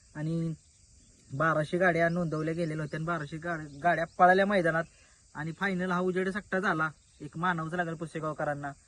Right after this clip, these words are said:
पण, परंतु बकासूरवर थोडासा एक अन्याय झाला का नाही झाला, आता हे कमिटीने ठरवलं असेल. असो, पण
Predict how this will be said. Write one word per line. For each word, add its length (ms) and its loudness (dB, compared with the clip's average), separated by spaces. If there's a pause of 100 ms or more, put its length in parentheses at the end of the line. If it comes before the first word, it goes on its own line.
(520)
पण, 220 -2
परंतु 640 -4
बकासूरवर 640 -4
थोडासा 280 -4
एक 120 -6 (160)
अन्याय 300 -2
झाला 420 2 (680)
का 80 -2
नाही 240 2
झाला, 240 0
आता 240 -6
हे 360 0
कमिटीने 520 -4
ठरवलं 400 -2
असेल. 220 -2 (720)
असो, 260 -4
पण 180 -4